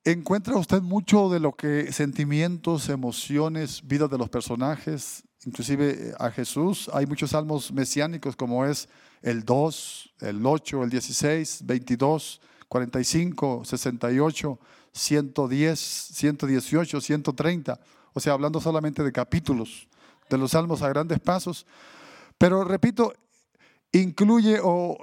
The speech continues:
sí, desde la creación, todos los salmos contienen eso, hasta el juicio,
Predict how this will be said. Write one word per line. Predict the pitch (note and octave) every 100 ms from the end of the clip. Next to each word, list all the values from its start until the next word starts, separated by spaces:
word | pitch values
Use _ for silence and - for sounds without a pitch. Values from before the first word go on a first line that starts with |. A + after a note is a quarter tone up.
| -
sí, | - A3
desde | F#3+ E3+
la | E3
creación, | D#3 E3 E3 - G3+ A#3 - _ _ _ _ _ _ -
todos | D#3 G3
los | D#3+
salmos | F3+ A3+
contienen | F3 D3 F#3 F#3+ F#3
eso, | F#3 A#3 A3+ - _ - _ -
hasta | D3 C#3+ C#3+
el | C#3+
juicio, | C3 F3 A3+ - D3+ G3